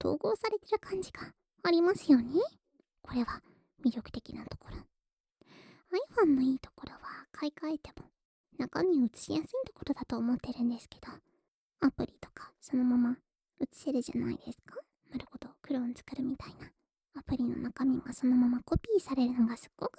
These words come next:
便利です。前にね、Android使ってた時にiPhoneほどうまく写せなくて、それで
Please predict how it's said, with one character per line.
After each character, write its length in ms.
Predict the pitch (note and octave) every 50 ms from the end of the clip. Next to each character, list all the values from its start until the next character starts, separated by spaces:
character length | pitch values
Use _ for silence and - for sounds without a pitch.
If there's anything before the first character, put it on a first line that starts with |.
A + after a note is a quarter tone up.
| B4 F4 - _ _ _ _ -
便 140 | - C4
利 320 | C#4+ A4+ A4 - - D4 C#4+
で 40 | -
す。 140 | - - - _ _ _ _ _ _ _ _ _ _ _ _ -
前 160 | E4+ D#4+ F4 A#4+ C5 B4+ A4+ G4+
に 320 | F4 D#4 D#4 D4+ D4 D4
ね、 60 | C#4+ C#4
Android 680 | C#4+ D4+ E4+ G4 G4 F#4 G4+ A4+ A#4 A#4 G4 - D#4
使 240 | - - - - -
っ 80 | - D#4+
て 100 | - F4+
た 100 | - D#4+
時 260 | - - - - -
に 200 | B3+ B3+ B3+ -
iPhone 580 | - C4 C#4+ E4+ G#4+ A#4+ - - G#4 G#4 G#4 G4+ -
ほ 100 | G4 -
ど 120 | - G4
う 60 | G4
ま 120 | F#4+ F#4 -
く 160 | - - C4+
写 180 | - - -
せ 140 | - - C#4+
な 100 | C4+ C4 B3
く 120 | - -
て、 100 | - -
そ 120 | - C#4
れ 100 | C4+ C4
で 80 | B3 B3